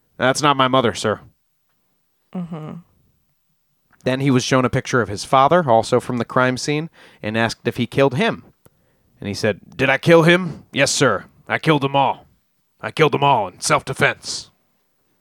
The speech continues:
Speaker 2: Even, like, the twelve-year-old?
Speaker 1: I, I, I picture him putting on, like, extra crazy voice at this point, which is
Speaker 2: Yeah.
Speaker 1: why <laughs> I'm putting on extra crazy voice.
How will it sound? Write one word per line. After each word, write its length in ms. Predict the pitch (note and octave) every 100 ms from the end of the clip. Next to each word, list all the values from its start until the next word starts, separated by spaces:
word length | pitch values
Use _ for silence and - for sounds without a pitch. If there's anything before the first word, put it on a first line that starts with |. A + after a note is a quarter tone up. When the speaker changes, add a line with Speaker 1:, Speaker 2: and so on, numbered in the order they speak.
| _ _ _ _ _ _ _ _ -
Speaker 2:
Even, 220 | G#3+ A3+
like, 160 | G#3+ G3
the 80 | F#3
twelve-year-old? 800 | - E3 E3 F#3 G3+ A3 B3 E4
Speaker 1:
I, 100 | C#3+
I, 40 | -
I 40 | C#3+
picture 380 | - D#3+ - C3+
him 160 | C3
putting 260 | - B2+ A#2+
on, 220 | A#2 G#2+
like, 180 | G#2 G#2
extra 420 | A2 - - A#2+
crazy 460 | - A#2 G#2+ G#2 A#2+
voice 340 | A2+ A2 A2
at 100 | -
this 120 | A#2+
point, 260 | - C#3 A#2+
which 160 | A2+
is 60 | C#3
Speaker 2:
Yeah. 220 | D#3+ - -
Speaker 1:
why 360 | C#4+ - - A3+
<laughs> 40 |
I'm 220 | - C3
putting 240 | B2+ C3 B2+
on 100 | B2+
extra 240 | B2+ -
crazy 300 | - C3 B2
voice. 240 | C3 C#3